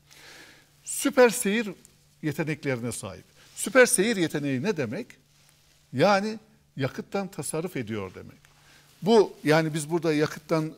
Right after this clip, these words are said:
tasarruf ediyor derken bütçemizi kastediyoruz. Hayır. Yakıttan tasarruf ediyor olması uçağın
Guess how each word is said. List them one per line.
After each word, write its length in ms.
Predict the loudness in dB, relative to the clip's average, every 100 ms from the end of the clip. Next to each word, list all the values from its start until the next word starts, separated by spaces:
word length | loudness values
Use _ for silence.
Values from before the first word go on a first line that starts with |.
| -6
tasarruf 380 | -2 0 0 -2
ediyor 320 | -2 -2 -2
derken 340 | -6 -6 -8
bütçemizi 460 | -8 -4 -4 -4 -8
kastediyoruz. 640 | -8 -10 -10 -6 -6 -6 -6
Hayır. 460 | 0 2 0 -4 -12 -20 _ _ _ _ _ _ _
Yakıttan 460 | -8 -8 -6 -4 -6
tasarruf 460 | -6 -6 -4 -4 -4
ediyor 280 | -2 -2
olması 680 | -2 -6 -8 -8 -4 -4 -6 -12 _ _
uçağın 500 | -10 -6 -4 -4 -8